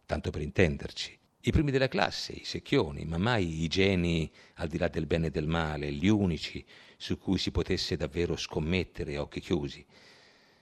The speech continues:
Immagino che il premio, se fosse stato istituito prima del millenovecentouno, avrebbe lasciato a bocca asciutta persino Omero o Shakespeare. Ma tutto sommato questo non c'entrava niente con la mia malinconia.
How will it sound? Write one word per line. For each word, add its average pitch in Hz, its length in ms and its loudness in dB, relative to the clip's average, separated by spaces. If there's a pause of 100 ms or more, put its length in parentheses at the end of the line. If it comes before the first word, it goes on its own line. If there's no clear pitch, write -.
(160)
Immagino 120 500 4
che 95 100 -2
il 92 100 0
premio, 95 720 4
se - 160 -10
fosse - 280 -6
stato 90 300 -2
istituito 85 540 -2
prima 80 240 0
del 76 140 -4
millenovecentouno, 80 1300 -2 (680)
avrebbe 110 360 2
lasciato 104 420 0
a 104 60 2
bocca 107 300 -2
asciutta 104 340 -2
persino 95 480 -2
Omero 113 400 0
o 104 160 0
Shakespeare. - 680 -8 (800)
Ma - 200 -6
tutto - 240 -6
sommato 85 680 0 (480)
questo - 240 -2
non 80 100 -4
c'entrava 87 400 -4
niente 82 420 -2
con - 100 -10
la 78 60 -6
mia 82 180 -4
malinconia. 76 800 -6